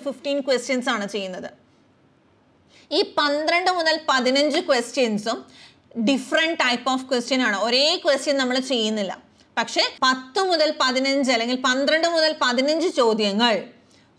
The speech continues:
ഒരു ലൈവ് ക്ലാസ്സിൽ ചെയ്തു കഴിഞ്ഞാൽ പന്ത്രണ്ട് അല്ലെങ്കിൽ പതിനഞ്ച് different type of questions ആണ് നിങ്ങളുടെ അടുത്തേക്ക് വരുന്നത്. അങ്ങനെ പത്ത്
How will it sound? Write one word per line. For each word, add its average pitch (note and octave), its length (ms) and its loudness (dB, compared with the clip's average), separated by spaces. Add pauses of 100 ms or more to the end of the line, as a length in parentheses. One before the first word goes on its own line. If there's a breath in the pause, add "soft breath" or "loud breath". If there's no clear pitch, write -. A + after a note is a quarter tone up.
ഒരു F#4 200 4
ലൈവ് B3+ 300 0
ക്ലാസ്സിൽ C#4 360 2 (140)
ചെയ്തു A3+ 380 2
കഴിഞ്ഞാൽ F#3 440 -2 (300)
പന്ത്രണ്ട് C#4 560 2
അല്ലെങ്കിൽ A#3+ 300 0 (120)
പതിനഞ്ച് C#4 720 2 (100)
different C4 460 -4
type A3+ 260 -2
of A3+ 60 -12 (100)
questions B3 480 -2
ആണ് G3+ 160 -4
നിങ്ങളുടെ G3 300 -2
അടുത്തേക്ക് F#3+ 400 -4
വരുന്നത്. E3+ 320 -12 (960 soft breath)
അങ്ങനെ F4 220 2 (120)
പത്ത് F4+ 400 0